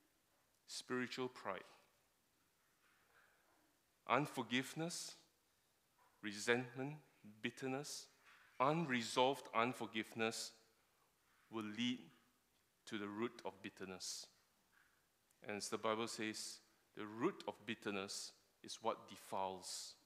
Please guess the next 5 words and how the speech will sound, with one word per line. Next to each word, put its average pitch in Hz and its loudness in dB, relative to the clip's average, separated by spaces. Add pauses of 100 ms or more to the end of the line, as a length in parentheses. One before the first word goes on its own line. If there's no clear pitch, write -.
(200)
a - -12
person. - -12 (2750)
Taking 147 8
offenses, 147 4 (960)
envy, 147 2